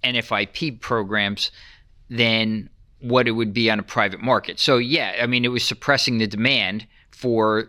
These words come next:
private flood insurance because the government's basically subsidizing the insurance. Uh, so with that going away, yes, you'll see more moving to the private market.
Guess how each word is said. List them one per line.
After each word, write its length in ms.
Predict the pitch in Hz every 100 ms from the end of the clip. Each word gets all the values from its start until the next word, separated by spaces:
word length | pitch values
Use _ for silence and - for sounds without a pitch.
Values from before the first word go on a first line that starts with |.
| -
private 400 | - 107 107 107
flood 240 | 139 131
insurance 380 | 110 - 90 87
because 180 | - 101
the 80 |
government's 460 | 101 113 101 104 92 - -
basically 460 | 113 120 - 117
subsidizing 800 | 107 - 113 - 110 101 98 101
the 80 | 98
insurance. 580 | 95 - 123 67 - - - - - - -
Uh, 460 | - 107 104 98 101 -
so 420 | - 139 120 135 - 143
with 220 | 143 -
that 260 | 143 147 -
going 280 | 135 127 117
away, 360 | 117 135 113
yes, 460 | 107 107 107 104 -
you'll 100 | 104
see 540 | - - 110 107 110 -
more 560 | 104 107 110 104 101 - - _
moving 320 | 110 110 107 101
to 220 | - 104
the 120 | 98
private 520 | 92 - 104 101 92
market. 520 | 101 117 120 117 95